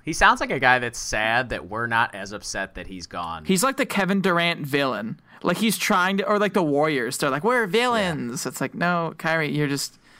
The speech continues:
Speaker 2: no one cares."
Speaker 1: Yeah, but we'll, like, <laughs> we'll be back per usual Sunday, recording Sunday after the game to air it on Monday, probably with our disappointment and, and maybe on the slight, slight chance that they have a victory, it'll be a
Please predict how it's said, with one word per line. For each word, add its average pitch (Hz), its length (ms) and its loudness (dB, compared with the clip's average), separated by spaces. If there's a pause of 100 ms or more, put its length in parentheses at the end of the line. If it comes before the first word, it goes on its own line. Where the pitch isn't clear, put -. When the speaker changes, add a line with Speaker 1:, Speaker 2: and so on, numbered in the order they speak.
(300)
Speaker 2:
no 165 200 2
one 170 140 0
cares." 120 480 -4 (640)
Speaker 1:
Yeah, 71 220 -16 (480)
but - 180 -16 (880)
we'll, 226 320 0
like, 175 260 -2 (360)
<laughs> 151 40 -10
we'll 160 160 2
be 175 120 4
back 143 340 8 (220)
per 156 180 0
usual 127 540 -2
Sunday, 123 680 -2 (140)
recording 165 460 0
Sunday 131 360 0
after 123 220 4
the 120 100 -4
game 120 280 -2
to 110 100 -6
air 120 220 0
it 117 40 -2
on 113 160 2
Monday, 110 500 -4 (520)
probably 117 480 2
with 110 160 -6
our 107 260 2
disappointment 104 680 -8
and, 101 180 -10 (100)
and 87 280 -16 (180)
maybe 139 460 -2
on 117 120 2
the 107 80 -8
slight, 131 360 -2
slight 120 260 -4
chance 107 300 -8
that 107 100 -14
they 104 100 -6
have 107 140 -4
a 95 60 -8
victory, 92 440 -10
it'll 90 140 -10
be 92 200 -10
a 90 220 -10